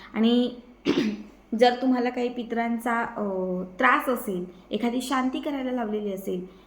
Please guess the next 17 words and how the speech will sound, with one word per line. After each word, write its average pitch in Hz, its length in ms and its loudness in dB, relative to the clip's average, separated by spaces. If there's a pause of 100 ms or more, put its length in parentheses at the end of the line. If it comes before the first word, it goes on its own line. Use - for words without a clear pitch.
(100)
बऱ्याच 254 300 2
वेळा 262 120 2
एखादा 254 280 0
ब्राह्मण 226 380 2
आपल्याला 247 360 0
सांगतो 269 360 -2
की 226 140 -4
तुम्ही 220 220 -2
पितरांच्या 220 480 -4
नावाने 214 300 0
ही 226 120 0
शांती 254 340 -2
करा, 202 260 -4
हे 214 220 -4
करा, 214 260 -4
ते 240 160 -4
करा, 208 280 -6